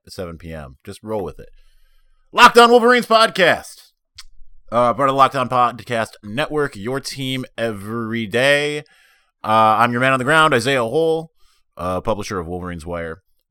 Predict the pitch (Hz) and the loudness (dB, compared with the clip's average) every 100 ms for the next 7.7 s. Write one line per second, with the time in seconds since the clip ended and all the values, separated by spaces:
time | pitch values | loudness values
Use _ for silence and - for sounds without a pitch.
0 | _ - 127 117 131 120 127 117 117 - | _ -10 -6 -4 -4 -4 -6 -4 -6 -6
1 | 120 117 110 123 117 90 95 92 _ _ | -10 -12 -10 -8 -8 -6 -6 -8 _ _
2 | _ _ _ _ _ _ _ - - _ | _ _ _ _ _ _ _ -20 -20 _
3 | - 117 120 120 120 117 117 120 120 120 | -10 -6 -2 -2 -2 -2 -4 -4 -2 0
4 | 117 117 113 113 113 135 - - 156 127 | 0 2 2 0 0 -2 -4 -2 0 0
5 | - _ _ _ _ _ _ _ _ _ | -2 _ _ _ _ _ _ _ _ _
6 | _ _ _ - 127 131 131 127 127 107 | _ _ _ 2 6 8 8 8 6 2
7 | 147 160 151 180 175 175 | 0 0 2 2 2 0